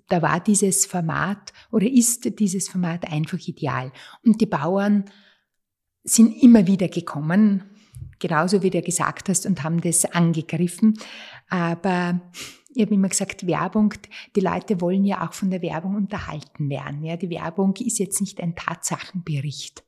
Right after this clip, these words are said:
in dem, in dem Maße, sondern, äh, die Werbung will, will Botschaften setzen in einer,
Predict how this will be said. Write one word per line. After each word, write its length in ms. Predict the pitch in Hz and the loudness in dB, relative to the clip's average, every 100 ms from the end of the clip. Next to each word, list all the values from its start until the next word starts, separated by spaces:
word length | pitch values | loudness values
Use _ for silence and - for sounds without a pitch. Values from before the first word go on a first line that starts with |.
| _ _ _ _ _ | _ _ _ _ _
in 160 | - 185 | 2 4
dem, 320 | 156 165 160 202 | 4 0 -2 -2
in 180 | 175 | -2
dem 240 | 165 156 160 | -2 -4 -6
Maße, 460 | 143 139 - 170 165 - - | -6 -6 -2 -4 -4 -12 -4
sondern, 500 | - 180 190 190 190 | 0 2 2 4 2
äh, 340 | 220 202 185 180 | 0 -4 -6 -2
die 120 | 196 | 0
Werbung 360 | 160 165 202 190 | 0 0 2 2
will, 380 | 185 190 233 196 - | 0 -2 -4 -8 -6
will 160 | 247 226 | 0 2
Botschaften 600 | 214 196 - 233 - 208 | 2 -2 -2 -2 0 2
setzen 360 | 202 180 - 214 | 2 -2 -2 0
in 160 | 202 | 0
einer, 360 | 190 185 190 | 0 -2 -6